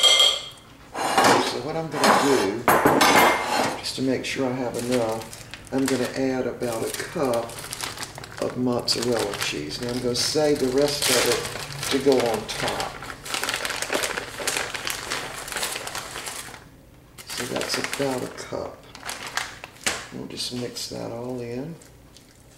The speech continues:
So we've actually got three cheeses. We've got Parmesan, cottage cheese, and mozzarella cheese,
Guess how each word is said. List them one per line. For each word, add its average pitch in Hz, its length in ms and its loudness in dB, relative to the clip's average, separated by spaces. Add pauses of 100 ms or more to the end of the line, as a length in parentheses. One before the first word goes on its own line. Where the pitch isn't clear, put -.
(4000)
So 139 160 -2
we've 139 140 -2
actually 131 440 -4
got 123 360 -4
three 139 320 -4
cheeses. 123 840 -4
We've 120 180 -6
got 117 360 -6
Parmesan, 135 800 -2 (720)
cottage 135 520 -2
cheese, 131 600 -2
and 120 140 -6
mozzarella 117 720 -2
cheese, 123 580 -4